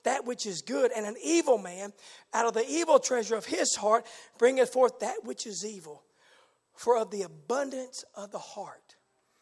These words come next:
speaketh the mouth." Now I'm just gonna tell a story on myself. Many of my close friends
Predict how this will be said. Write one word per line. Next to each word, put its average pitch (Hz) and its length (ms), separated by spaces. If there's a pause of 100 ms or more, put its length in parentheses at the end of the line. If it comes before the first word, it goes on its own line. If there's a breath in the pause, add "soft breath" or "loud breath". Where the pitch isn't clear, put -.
(360)
speaketh - 680 (840)
the 143 100
mouth." 139 120 (2250 soft breath)
Now 175 140
I'm 262 120
just 226 180
gonna 214 280 (400)
tell 233 180
a 202 40
story 269 320
on 208 100
myself. - 640 (1600 soft breath)
Many 262 160
of 277 80
my 254 120
close 247 280
friends 202 640